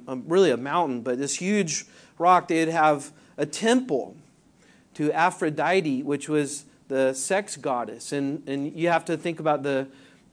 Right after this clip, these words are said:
Greek gods and the Grecian Empire and all that was going on during that time. So they were worshiping a, a pantheon of worldly gods. Um,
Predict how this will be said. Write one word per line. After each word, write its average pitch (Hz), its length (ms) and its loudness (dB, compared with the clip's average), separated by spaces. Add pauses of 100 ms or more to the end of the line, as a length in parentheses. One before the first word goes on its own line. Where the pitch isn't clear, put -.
(120)
Greek 165 440 -4
gods 160 500 2
and 135 140 -2
the 135 40 -2
Grecian 160 520 -2
Empire 160 720 0
and 143 100 -2
all 160 240 -2
that 160 280 0
was 151 200 -4
going 160 320 -4
on 156 240 -4
during 160 300 -4
that 156 200 -8
time. 160 320 -8
So 156 120 -8
they 143 180 0
were 139 160 -4 (220)
worshiping 175 640 0
a, 139 200 -6 (420)
a 139 140 -8
pantheon 185 920 -4
of 147 300 -6 (260)
worldly 185 520 2
gods. 165 640 0
Um, 131 400 -4